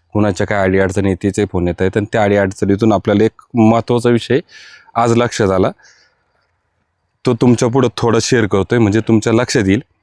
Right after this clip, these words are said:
का, जे आपण मागं म्हणत होतो, तुमची घरपट्टी आणि आमची उधळपट्टी, ही नगरपंचायत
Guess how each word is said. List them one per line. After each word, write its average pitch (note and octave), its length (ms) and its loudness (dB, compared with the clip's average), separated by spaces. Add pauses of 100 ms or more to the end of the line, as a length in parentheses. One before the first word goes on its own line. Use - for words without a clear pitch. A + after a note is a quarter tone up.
(500)
का, G#2 80 -2
जे A2+ 140 0
आपण A#2 220 -2
मागं A2+ 240 0
म्हणत G#2+ 160 0
होतो, G#2+ 280 -8
तुमची A2 240 -2
घरपट्टी G#2 540 -2
आणि G2+ 180 0
आमची F#2+ 280 -2
उधळपट्टी, F#2+ 540 0 (1120)
ही A#2 280 0
नगरपंचायत A2 640 0